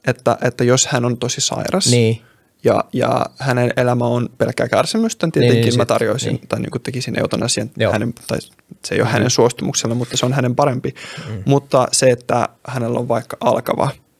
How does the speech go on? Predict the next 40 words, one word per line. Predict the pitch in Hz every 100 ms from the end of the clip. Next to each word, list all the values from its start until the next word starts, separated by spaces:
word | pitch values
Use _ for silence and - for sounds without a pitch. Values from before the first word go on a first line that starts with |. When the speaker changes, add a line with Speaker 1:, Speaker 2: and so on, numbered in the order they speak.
| -
Speaker 1:
ja | 165
hän | 131 123
vielä | 120 127
pystyy | 156 - - 139
elää | 131 131
ja | 117
nauttii, | - 117 - - - - - _ -
Speaker 2:
Mm. | 117 113
Speaker 1:
niin | 170 180
on, | 247 254 _ _ _ -
tai | 185
tavallaan | 196 202 214
missä | 233 220
vaiheessa | 202 233 220 -
teet | - 208 131 -
sen | - 139
sit | -
se | - - - -
Speaker 2:
Niin. | 107 107
Speaker 1:
päätöksen? | - 135 120 - -
Speaker 2:
Joo, | 107 113 - _ -
joo, | 113 117
kyllä. | 127 127 _ _ - - - _ -
Ei | 107
se, | 117 -
ei | -
se | -
ihan | - 123 -
niin | - - _ _ _ - _ -
yksioikoista | 151 - - 98 127 - - _ _
kyllä | - - -
oo. | 69 71 - - - - - _ - _
Speaker 1:
Mä | 147
haluan | 175 233 311
ehkä | 196 175
tuoda | 170 147 135
vielä | 139 139 139 - _ -
nyt | 151 151 - _ _ _ _ _ _ _
tässä | 165 170 -
ihan | 160 165 156 135